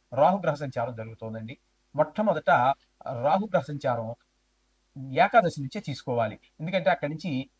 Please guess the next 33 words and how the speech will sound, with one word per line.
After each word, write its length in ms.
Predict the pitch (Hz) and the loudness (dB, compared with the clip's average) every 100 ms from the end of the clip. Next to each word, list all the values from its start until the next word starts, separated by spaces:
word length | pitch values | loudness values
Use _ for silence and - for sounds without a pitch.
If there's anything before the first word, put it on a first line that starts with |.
| _ | _
వక్రగతి 420 | 156 151 208 185 160 | -4 0 0 0 2
మూలంగానే 460 | 143 139 151 208 175 | 2 2 0 0 -2
దశమిలోకి 360 | 151 143 131 | -4 -6 -8
వస్తున్నారు. 300 | - 127 117 | -10 -8 -6
కాబట్టి 420 | 110 107 104 - - _ 135 | -4 -6 -6 -14 -20 _ 0
మొట్టమొదటి 460 | 151 196 208 196 | 0 2 0 0
పదహారవ 400 | 151 147 170 175 | -2 4 4 4
తారీఖు 360 | 147 131 123 120 | 2 0 -2 -8
వరకు 240 | 113 117 | -10 -8
మే 160 | 110 117 | -8 -6
నెలలో 340 | 110 107 135 - _ _ - | -8 -6 -6 -8 _ _ -4
ఆయన 140 | 156 | -2
ఏకాదశంలో 640 | 156 120 160 156 135 127 113 | 0 0 0 0 -4 -8 -6
ఉన్నారు. 280 | 101 135 | -4 -2
కాబట్టి 380 | 135 135 139 98 _ - | -2 -4 -6 -18 _ -2
ఏకాదశి 560 | 127 175 202 190 175 165 | 4 4 6 2 2 -6
స్థానంలో 400 | - 139 131 120 139 | -4 -4 -4 -6 -2
చాలా 160 | 135 | -2
మంచి 240 | 120 147 156 | -4 -8 -8
ఫలితాలు 340 | 120 117 120 | -6 -6 -6
ఇస్తారు. 360 | - 127 147 - _ 107 | -6 -6 -6 -10 _ -4
ఆదాయం 400 | 131 135 135 107 | 0 0 0 -4
పెరుగుతుంది, 580 | 113 123 - 151 160 _ 117 | -10 -12 -12 -12 -12 _ -4
మనసు 280 | 139 143 | -4 0
ఆహ్లాదకరంగా 720 | 131 131 139 147 143 135 127 | 2 2 2 0 0 0 0
ఉంటుంది. 420 | 120 120 147 160 - _ - | -2 -2 -8 -8 -12 _ -2
అలాగే 380 | 139 131 117 - _ - | 0 0 -2 -10 _ -10
ధా-, 380 | 120 139 123 113 110 117 110 | -4 -2 -2 -6 -10 -16 -10
మీకు, 260 | 131 143 135 113 - _ 123 | -8 -6 -8 -8 -12 _ -6
ఆ, 280 | 110 104 90 _ _ - | -6 -6 -10 _ _ -20
వ్యవహారం 520 | - 131 165 180 196 147 | -4 0 2 4 2 2
ఏదైనా 180 | 147 | -2
చేసినట్టయితే 640 | 143 139 147 131 120 120 | -4 -8 -12 -8 -8 -8